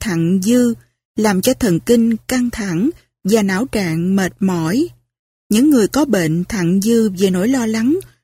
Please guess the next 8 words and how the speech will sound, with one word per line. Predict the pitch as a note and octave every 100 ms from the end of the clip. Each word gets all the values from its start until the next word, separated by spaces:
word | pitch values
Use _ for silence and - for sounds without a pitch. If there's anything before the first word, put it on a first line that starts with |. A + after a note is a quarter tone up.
| _
luôn | A3 B3 A#3 A3 F#3+
già | G3 F#3+ F3+ E3+ E3 -
trước | C#4+ F4+ _
tuổi | F#3+ E3 E3 D#4 - _ _
và | F3+ G#3 F#3+ F3+ E3
giảm | G3 F#3 E3+ C4+ -
tuổi | F#3+ F3 C#4 -
thọ. | A#3+ F3+ D#3 D#3+